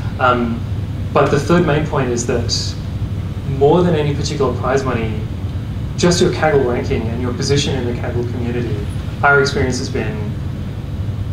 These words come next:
that's much more valuable, uh, like, as a data scientist. Um, any particular cash prize for a particular competition, like, all of the Kaggle masters and the people in our current top one hundred,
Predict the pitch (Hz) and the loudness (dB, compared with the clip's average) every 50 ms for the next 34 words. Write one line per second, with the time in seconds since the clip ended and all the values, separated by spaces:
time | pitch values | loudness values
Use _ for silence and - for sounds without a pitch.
0 | - - - 147 135 - - - - 143 135 - - 139 127 - 139 117 123 127 | -2 0 2 2 4 4 2 2 2 2 0 0 0 0 0 0 0 0 0 0
1 | 123 120 113 - - - - 117 117 113 113 113 113 110 110 117 120 113 113 117 | 0 0 0 -2 -2 -2 -2 -2 -2 -2 -2 -2 -2 -2 -2 -2 -2 -2 -2 -2
2 | 113 - 120 120 120 123 - - 120 113 117 - - 135 - - - - - - | 0 0 0 0 0 0 0 0 -2 -2 -2 -2 -4 -4 -4 -4 -4 -4 -4 -4
3 | - - - 135 117 113 107 107 107 110 107 104 101 - - - - - - - | -4 -4 -2 -2 -2 -2 -2 -2 -2 -2 -2 -2 -4 -4 -4 -4 -4 -4 -4 -4
4 | - - - - - - - 175 170 175 170 156 170 165 - - 185 185 - 165 | -4 -6 -6 -6 -6 0 4 6 6 6 6 4 2 2 4 4 4 4 4 4
5 | 147 139 135 139 143 139 - - 156 135 123 123 123 - 143 139 135 - - - | 4 4 2 2 0 0 0 0 0 2 2 2 0 0 0 0 0 0 -2 -2
6 | 143 131 139 135 123 120 - 123 113 - - 131 - - - 117 110 110 110 - | 0 2 2 2 2 0 -2 -2 -2 -2 -2 -2 -2 -2 -2 -2 -2 -2 -4 -4
7 | - - - - - - - - - - 156 139 - - 113 110 - - - - | -4 -4 -4 -6 -6 -6 -6 -6 -4 0 2 2 2 2 0 -2 -4 -4 -4 -6
8 | - - 156 156 160 165 170 175 165 - 165 170 143 139 127 123 127 139 - - | -2 0 4 4 4 4 4 2 0 0 0 2 2 2 2 0 0 0 0 0
9 | 139 123 120 117 117 - 123 127 131 - 147 147 143 147 139 131 120 117 117 - | 0 0 0 0 -2 -2 -2 -2 -2 -2 -2 -2 0 0 0 0 0 -2 -2 -2
10 | 139 127 127 127 123 - - - - - - - 147 139 139 135 123 - 135 131 | -2 -2 -2 -2 -2 -4 -4 -4 -4 -4 -2 -2 0 0 0 0 0 0 -2 0
11 | 123 117 107 107 - - | 0 0 0 0 -2 -2